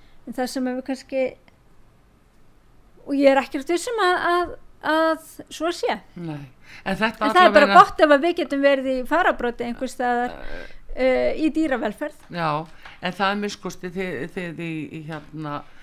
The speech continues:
Speaker 2: ráðinu, getið þá, þetta er eitthvað sem að
Speaker 1: Já.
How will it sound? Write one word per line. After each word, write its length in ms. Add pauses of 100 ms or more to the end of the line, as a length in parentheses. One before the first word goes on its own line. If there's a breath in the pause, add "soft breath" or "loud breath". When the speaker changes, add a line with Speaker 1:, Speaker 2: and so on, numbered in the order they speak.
(220 soft breath)
Speaker 2:
ráðinu, 800
getið 340
þá, 600
þetta 220
er 60
eitthvað 240
sem 180
að 320
Speaker 1:
Já. 140